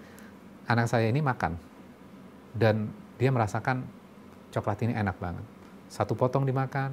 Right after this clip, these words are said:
dua potong dimakan, tiga potong dimakan. Dan dia merasa kurang. Kemudian dia makan yang punya saya,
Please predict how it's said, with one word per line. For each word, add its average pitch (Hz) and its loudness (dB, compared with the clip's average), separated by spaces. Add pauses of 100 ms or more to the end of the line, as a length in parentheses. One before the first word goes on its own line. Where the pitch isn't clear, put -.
(140)
dua 104 2
potong 127 2
dimakan, 131 -2
tiga 101 -2
potong 113 0
dimakan. 90 -6 (680)
Dan 104 2
dia 170 4
merasa 196 6
kurang. 107 4 (640)
Kemudian 190 6
dia 156 4
makan 135 0 (720)
yang 185 6 (640)
punya 175 6
saya, 220 2